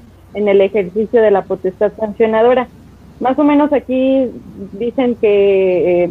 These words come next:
data, vaya, de multas pecuniarias al responsable de una infracción administrativa.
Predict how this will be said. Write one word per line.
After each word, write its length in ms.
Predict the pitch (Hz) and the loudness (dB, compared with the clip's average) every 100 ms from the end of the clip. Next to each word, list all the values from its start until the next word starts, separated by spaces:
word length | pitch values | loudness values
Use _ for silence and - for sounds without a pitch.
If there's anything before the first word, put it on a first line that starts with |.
| 180 | 0
data, 420 | 220 233 233 226 | 0 0 0 -2
vaya, 380 | 220 214 226 214 | 0 -2 0 0
de 120 | 190 | -2
multas 440 | 196 208 208 220 214 - | -6 -8 -4 -2 -4 -8
pecuniarias 840 | 180 185 190 214 247 247 240 233 | -10 -10 -6 -4 0 2 2 0
al 100 | 220 | -4
responsable 600 | 196 190 - 190 226 214 214 | -6 -6 -10 -6 -4 -2 -2
de 120 | 202 | -4
una 120 | 208 | -8
infracción 360 | 202 180 214 208 | -8 -10 -8 -8
administrativa. 680 | 190 185 - 185 240 226 | -10 -12 -8 -4 0 0